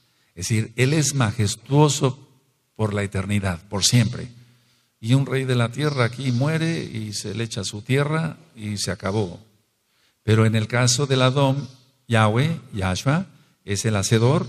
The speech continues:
y por lo tanto es el Señor. Entonces Él se viste de majestad, Él se viste, Él reina con majestuosidad,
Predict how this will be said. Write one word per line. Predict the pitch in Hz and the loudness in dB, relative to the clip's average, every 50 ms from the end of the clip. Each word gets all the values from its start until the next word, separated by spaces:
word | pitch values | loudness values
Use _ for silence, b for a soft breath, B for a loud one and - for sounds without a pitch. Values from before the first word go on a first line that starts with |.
| - | -6
y | - 104 | -6 -6
por | - 98 98 | -4 -4 -4
lo | 95 | -4
tanto | - 104 101 92 101 | -2 -2 -2 -2 -2
es | 101 92 - | -2 -2 -2
el | 107 101 98 | -2 -4 -4
Señor. | - - - 98 90 92 90 85 | -4 -2 0 0 2 0 0 -2
Entonces | 90 92 98 110 113 107 120 117 104 101 | -4 -4 -2 -2 -2 0 0 -2 0 0
Él | 120 123 123 | 0 0 -2
se | 120 - 117 104 | -2 -2 -2 -2
viste | 104 117 143 175 170 - 170 160 | 0 2 2 2 0 0 -4 -6
de | 160 160 | -6 -4
majestad, | 143 143 127 113 120 113 104 - - 107 104 107 135 175 - - - b b b b b b b b b b b b b b b b _ _ _ - | -4 -4 -4 -2 -4 -4 -4 -4 -2 0 2 2 0 0 -4 -8 -14 b b b b b b b b b b b b b b b b _ _ _ -4
Él | 117 117 113 | -4 -4 -2
se | - 120 113 | 0 0 2
viste, | 110 120 131 143 - - 147 123 | 2 2 2 2 0 0 2 4
Él | 120 120 | 4 4
reina | 117 113 120 131 151 170 170 160 | 4 4 4 4 4 4 2 0
con | - 156 131 123 | 0 2 4 4
majestuosidad, | 120 107 117 117 - - 101 101 - - 104 95 104 104 113 135 147 | 4 4 2 -2 -2 -2 -4 -4 -2 -2 -2 -2 0 0 0 -2 -2